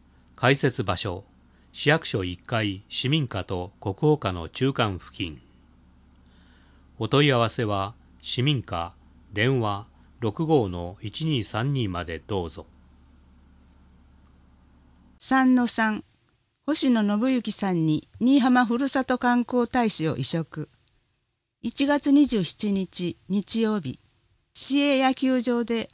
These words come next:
Speaker 2: 星野信之さん、元プロ野球選手への新居浜ふるさと観光大使委嘱式と野球教室を行いました。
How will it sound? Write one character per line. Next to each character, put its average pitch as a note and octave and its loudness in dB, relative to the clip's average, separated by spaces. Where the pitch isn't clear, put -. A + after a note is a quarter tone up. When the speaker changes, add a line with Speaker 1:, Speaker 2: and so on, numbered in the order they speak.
Speaker 2:
星 C#4+ 4
野 A#3 6
信 G#3 0
之 G#3+ 0
さ E3 -2
ん、 - -6
元 A#3 0
プ - -4
ロ B3+ 4
野 B3+ 2
球 B3 0
選 A3+ 0
手 - -4
へ G3+ 0
の E3+ 0
新 C#4+ 6
居 C4+ 4
浜 C4 4
ふ B3+ -2
る C4+ -2
さ B3+ -2
と A#3 -2
観 B3 0
光 B3 0
大 A3+ -2
使 - -4
委 F3+ -6
嘱 A#3+ -2
式 F3 -4
と - -8
野 G#3 0
球 C4+ 0
教 C#4 2
室 - 0
を D#3+ -4
行 D3+ -4
い F#3+ 2
ま F3+ 0
し - -4
た。 - -10